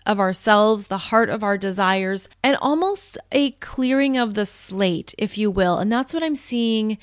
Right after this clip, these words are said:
intuitively here, is that there was a lot that was meant to be erased from the whiteboard. There was a lot that was meant to be cleared out and eliminated so that you could see it with fresh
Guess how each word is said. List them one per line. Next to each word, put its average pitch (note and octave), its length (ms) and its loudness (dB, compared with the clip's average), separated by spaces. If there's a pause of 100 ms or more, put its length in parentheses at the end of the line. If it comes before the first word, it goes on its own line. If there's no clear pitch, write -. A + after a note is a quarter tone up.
(160)
intuitively G#3+ 800 0
here, F3+ 460 -2 (100)
is A#3+ 200 6
that A#3+ 280 6 (180)
there C4 200 6
was D4+ 200 4 (120)
a C4 100 8
lot A#3 600 2
that A#3+ 180 4
was A3+ 240 2
meant G3+ 520 0
to - 120 -2
be G#3+ 240 0
erased F#3+ 720 -2 (180)
from F#3+ 460 2
the F#3+ 180 0
whiteboard. E3+ 800 0
There A#3+ 160 4
was B3 180 6
a C4 80 8
lot G#3+ 480 2
that A3+ 140 2
was A3+ 240 0
meant G#3 460 -2 (260)
to - 180 -4
be A3+ 340 0 (100)
cleared A#3 400 2 (100)
out G#3+ 320 4
and G#3 100 0
eliminated G3 680 2
so A3+ 160 -4
that G#3+ 160 0
you G#3+ 200 -4
could A3 240 -6
see A3+ 300 -2
it C#4 240 2
with A3+ 220 0
fresh G3 360 0